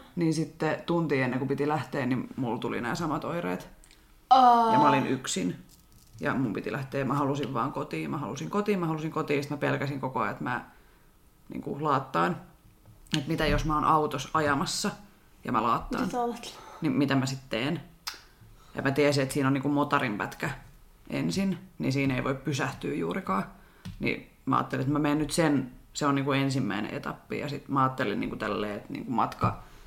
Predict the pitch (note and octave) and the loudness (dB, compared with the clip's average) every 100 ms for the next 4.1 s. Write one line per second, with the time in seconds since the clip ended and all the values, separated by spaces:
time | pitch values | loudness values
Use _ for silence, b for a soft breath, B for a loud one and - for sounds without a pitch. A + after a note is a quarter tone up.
0 | b b b - E3+ E3+ D#3 C3+ C3+ G#3+ | b b b -12 -6 -2 0 0 0 2
1 | A#3+ B3 A#3+ A#3+ A#3 A#3 A#3 A3+ A3 - | 2 2 4 6 8 8 6 4 0 -10
2 | B B B B B B B B B B | B B B B B B B B B B
3 | - D3 D3 C#3 - C#3 - B2 A#2 B2+ | -4 0 0 0 -2 -4 0 0 2 4